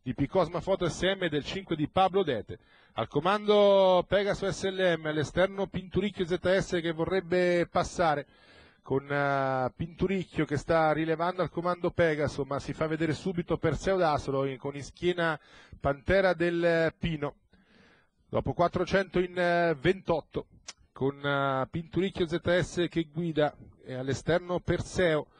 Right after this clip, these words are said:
che adesso vuole fare presto, va a scommettere sul fatto che Maurizio Chieri al comando potrebbe mandar via. Quarantatré due per i primi seicento di gara,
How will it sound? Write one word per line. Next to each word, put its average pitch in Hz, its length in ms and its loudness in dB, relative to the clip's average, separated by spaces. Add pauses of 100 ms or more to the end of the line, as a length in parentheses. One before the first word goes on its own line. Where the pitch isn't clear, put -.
(240)
che - 120 -8
adesso 151 380 0 (500)
vuole 165 280 0
fare 180 280 -2
presto, 123 1040 0
va 117 120 0
a 123 40 -2
scommettere 131 720 -4
sul 123 140 -6
fatto 143 360 -2
che 127 360 0
Maurizio 135 360 -2
Chieri 147 220 -2
al 139 120 0
comando 135 640 -2 (400)
potrebbe 143 500 0
mandar 160 460 0
via. 95 260 -8 (380)
Quarantatré 151 580 2
due 147 240 0
per 131 160 -2
i 131 80 0
primi 139 680 -2
seicento 139 800 0
di 156 140 -6
gara, 92 340 -6